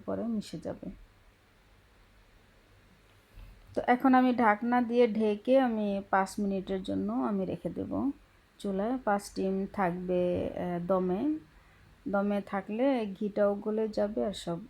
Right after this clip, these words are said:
ই যাবে। আর সামান্য একটু দিয়ে দিলাম, আহ, চিনি, উপর দিয়ে একটু চিনি বিছিয়ে দিলাম একটু টেস্টের জন্য। ওকে,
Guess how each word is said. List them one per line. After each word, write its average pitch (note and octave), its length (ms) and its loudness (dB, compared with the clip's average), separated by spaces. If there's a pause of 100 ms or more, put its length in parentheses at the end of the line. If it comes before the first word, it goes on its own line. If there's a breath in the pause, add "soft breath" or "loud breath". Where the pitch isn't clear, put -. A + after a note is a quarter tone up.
(220)
ই F3 40 -12 (100)
যাবে। F3 320 -6
আর F#3+ 340 2
সামান্য A#3 440 0
একটু A3+ 360 0
দিয়ে A3+ 220 4
দিলাম, G#3 500 2 (480 loud breath)
আহ, E3+ 1080 0 (880)
চিনি, G#3 360 4 (440)
উপর B3 260 6
দিয়ে B3+ 160 2
একটু B3+ 260 -4
চিনি A#3 260 0
বিছিয়ে F#3 400 -2
দিলাম F#3 560 -2
একটু F3+ 320 -10
টেস্টের F3+ 420 -6
জন্য। - 280 -6
ওকে, - 1080 -12